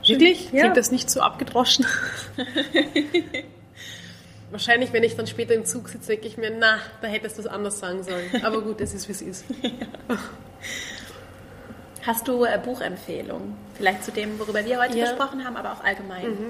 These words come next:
Speaker 2: Also zum einen ist es Osterliche Islam.
Speaker 1: Mhm.
Speaker 2: Äh, das finde ich ein super spannendes Buch, äh, von Amina Shakir herausgegeben, wo sie Fragmente achthundertjähriger Geschichte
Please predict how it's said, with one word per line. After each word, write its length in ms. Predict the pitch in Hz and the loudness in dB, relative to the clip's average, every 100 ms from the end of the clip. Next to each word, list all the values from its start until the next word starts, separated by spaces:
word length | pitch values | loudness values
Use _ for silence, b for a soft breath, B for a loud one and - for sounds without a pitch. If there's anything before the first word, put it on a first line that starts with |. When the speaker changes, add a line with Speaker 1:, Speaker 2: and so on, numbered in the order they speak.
| 269 - | -10 -10
Speaker 2:
Also 180 | 202 - | -6 -4
zum 180 | 233 - | -2 0
einen 300 | 220 247 247 | 2 2 0
ist 160 | 240 | -2
es 160 | 233 - | 0 0
Osterliche 480 | 220 240 226 - 240 | 0 -2 -4 -6 0
Islam. 460 | - 202 190 277 392 - - - - - | 0 2 0 -2 -4 -8 -20 -20 -20 -14
Speaker 1:
Mhm. 180 | 202 254 | -10 -2
Speaker 2:
Äh, 140 | 226 214 | 4 4
das 140 | 214 | 4
finde 160 | 240 226 | 0 -2
ich 60 | |
ein 80 | 220 | -2
super 240 | 208 240 | -2 -4
spannendes 440 | - 233 226 233 - | -4 0 0 0 -4
Buch, 360 | - 247 247 - | -4 -6 -6 -2
äh, 240 | 214 202 | -2 -2
von 220 | - - | -4 -6
Amina 340 | 196 202 214 202 | -2 -2 -2 -2
Shakir 380 | - 196 233 | -2 -4 -4
herausgegeben, 880 | 240 233 214 220 247 214 226 233 240 240 B B B - | -6 -4 -2 -2 -6 -4 -4 -2 -6 -10 B B B -8
wo 140 | 196 | 2
sie 420 | - 233 233 233 | 2 4 2 2
Fragmente 1040 | - 220 208 202 208 240 - 226 220 220 - - | 0 -4 -2 0 -2 -2 -2 0 0 -2 -4 -8
achthundertjähriger 840 | 196 - - 226 214 208 208 208 190 | -10 -10 -4 -2 0 0 0 0 -2
Geschichte 680 | 180 - 269 - - 208 | -4 -4 -4 -6 -2 -2